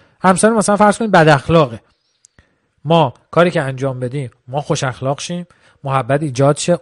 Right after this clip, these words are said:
انس ایجاد شه، بعد سعی کنیم در تغییر همسرمون. همسرمون بد دهنه، ما خوش اخلاق باشیم، محبت ایجاد شه، باعث شه تغییر در همسرمون ایجاد شه.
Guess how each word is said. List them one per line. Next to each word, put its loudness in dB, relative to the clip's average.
انس -4
ایجاد -2
شه، -6
بعد 0
سعی -2
کنیم -4
در 0
تغییر -6
همسرمون. -12
همسرمون 2
بد 4
دهنه، 0
ما -10
خوش -6
اخلاق -4
باشیم، -8
محبت -6
ایجاد -6
شه، -4
باعث -2
شه -4
تغییر -2
در -2
همسرمون -6
ایجاد -8
شه. -20